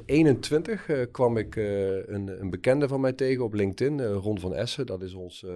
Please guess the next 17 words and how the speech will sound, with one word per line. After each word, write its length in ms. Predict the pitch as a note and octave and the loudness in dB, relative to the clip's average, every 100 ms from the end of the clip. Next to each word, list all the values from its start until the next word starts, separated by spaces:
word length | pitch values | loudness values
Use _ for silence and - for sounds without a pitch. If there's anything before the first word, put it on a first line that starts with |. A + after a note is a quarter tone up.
| F2 | -4
rayonhoofd 640 | F2 G2 G#2+ A2+ F#2+ F2+ - | 2 4 4 2 2 0 -4
voor 220 | - F#2 | -6 0
Gelderland 460 | G#2+ G#2 F#2+ F2 D#2 | 2 2 2 -2 -4
en 140 | F2 | -6
tevens 420 | F#2+ F#2+ F2 - | -2 0 -2 -8
de 100 | F#2 | -8
nummer 240 | F2+ F2 F2 | -8 -8 -4
twee 280 | A2 A#2 | 2 2
op 140 | A#2+ A#2 | 0 -2
de 80 | A#2 | 0
lijst. 280 | G#2+ G#2+ | 0 -2
Die 100 | - | -6
kwam 180 | - F#2+ | -4 -4
ik 80 | F2+ | -2
tegen 280 | - G#2+ G2+ | 0 0 -2
op 80 | F2+ | -2
LinkedIn. 520 | F#2 F2 A2 B2+ | -4 -2 -2 -2